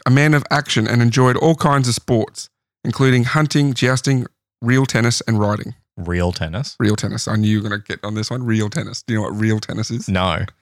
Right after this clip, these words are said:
Speaker 1: Real tennis is, oh, look, I, I looked this up 'cause I knew you were gonna ask. It's kinda like the tennis we know today.
Speaker 2: Yep.
Speaker 1: Played,
Speaker 2: Giant bats?
Speaker 1: played indoors
Speaker 2: Oh.
Speaker 1: with a ball made out of hair.
Speaker 2: Gross.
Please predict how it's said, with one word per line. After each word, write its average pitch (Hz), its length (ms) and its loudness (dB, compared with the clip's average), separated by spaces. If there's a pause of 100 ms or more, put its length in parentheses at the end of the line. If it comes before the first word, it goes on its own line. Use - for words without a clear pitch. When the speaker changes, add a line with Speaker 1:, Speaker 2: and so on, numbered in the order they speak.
(380)
Speaker 1:
Real 139 260 2
tennis 117 580 -2 (200)
is, 113 580 -2
oh, 104 200 0
look, - 180 -6
I, 110 220 0
I 113 40 4
looked 131 200 2
this 120 100 0
up 117 140 2
'cause - 100 -4
I 110 80 0
knew 131 200 4
you 135 180 4
were 120 80 2
gonna 107 120 2 (120)
ask. - 220 -8 (340)
It's 131 140 0
kinda 147 420 4
like 127 300 0
the 120 60 2
tennis 123 300 0
we 131 80 2
know 120 160 4
today. 110 400 -2 (140)
Speaker 2:
Yep. 87 260 -2 (360)
Speaker 1:
Played, 113 160 2
Speaker 2:
Giant 101 440 2
bats? 107 460 -4
Speaker 1:
played 113 340 2
indoors 127 640 2
Speaker 2:
Oh. 87 120 -4 (180)
Speaker 1:
with 117 100 0
a 110 40 4
ball 117 260 4
made 123 200 2
out 120 120 4
of 120 100 0
hair. - 540 -2 (200)
Speaker 2:
Gross. 147 460 -4